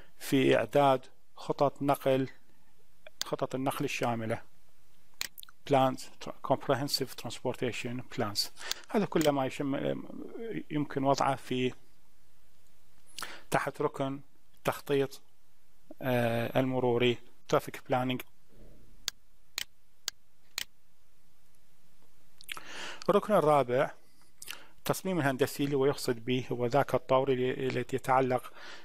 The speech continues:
بتصميم الطرق وال-، والشوارع، تصميمها ال-، الهندسي، أو تحسين الموجود من عدها، improving the existing ones. Channelization، ال-، أيضًا ال-، التصميم الهندسي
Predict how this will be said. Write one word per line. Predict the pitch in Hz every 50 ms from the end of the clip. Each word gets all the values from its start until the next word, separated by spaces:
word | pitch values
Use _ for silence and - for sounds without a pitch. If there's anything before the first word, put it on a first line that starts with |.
| - - -
بتصميم | 123 - 131 120 - - 147 156 156 147 139 135
الطرق | - - 147 139 127 120 - -
وال-، | 135 120 117 - 135
والشوارع، | - 123 - - - 131 117 117 117 120 131 143
تصميمها | - - - - - 147 135 123 123 120
ال-، | 120 117 131 - - - - - - - - 175
الهندسي، | 127 110 131 127 120 120 - - - 135 135 139 - - - - - - - - - - - - - - - - - - - - - - - - - - - - - - -
أو | 190 190 190 190 214 - - - -
تحسين | - 143 - - - - - 175 170 170 165 165 165 - - - -
الموجود | 139 135 135 135 131 123 - 151 143 131
من | 139 131
عدها، | 123 120 117 113 131 131 127
improving | - - 143 143 127 135 131
the | 120 - -
existing | 117 117 123 143 - - - 143 135 127 117
ones. | 113 110 110 110 - - - - - - - - - - - - - - - - - - - - - - - - - - - - - - - - - - - - - - - - - - - - - - - - - - - -
Channelization، | - 160 160 156 147 139 135 131 123 135 139 139 131 - - 139 131 127 135 139 139 - - - - - - - - - 262 -
ال-، | 151 123 123 123 117 113 - -
أيضًا | 127 131 127 120 123
ال-، | 127 - - - - - 120 123 120 120 -
التصميم | - - - - - - 143 139
الهندسي | 135 127 131 131 127 127 - - 131